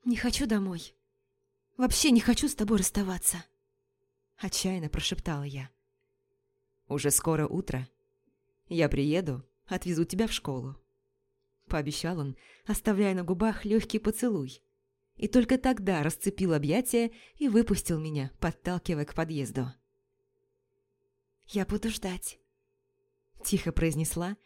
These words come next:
и послала воздушный поцелуй, прежде чем войти в подъезд. Думала, что в эту ночь не смогу уснуть, но оказалось, что я ошибалась. Стоило только голове коснуться подушки,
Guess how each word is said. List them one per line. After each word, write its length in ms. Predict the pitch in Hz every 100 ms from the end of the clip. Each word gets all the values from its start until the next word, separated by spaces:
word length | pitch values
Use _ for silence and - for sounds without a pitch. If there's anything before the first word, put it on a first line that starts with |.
| _ - -
и 80 | 214
послала 480 | 185 - 190 208
воздушный 500 | 170 175 208 247 247
поцелуй, 640 | 240 247 254 220 165 131 - _ _
прежде 300 | 214 190 151
чем 240 | - 170 151
войти 280 | 156 -
в 80 | 208
подъезд. 580 | 175 165 143 131 - - _ _ _ _ _ _ _ _ _ -
Думала, 480 | 220 220 202 185 180
что 160 | -
в 60 | 180
эту 160 | 175 185
ночь 260 | 214 -
не 100 | 208
смогу 340 | 196 196 190 185
уснуть, 420 | - 240 302 - - - -
но 100 | 247
оказалось, 540 | 233 240 208 277 277
что 160 | - 277
я 160 | 233 254
ошибалась. 720 | - 285 190 151 156 - - _ _ _ _ _ _ -
Стоило 500 | - - 202 214 180
только 300 | - 214 -
голове 440 | 165 214 214 220
коснуться 520 | 202 180 - 220 220 190
подушки, 640 | 170 180 254 - 165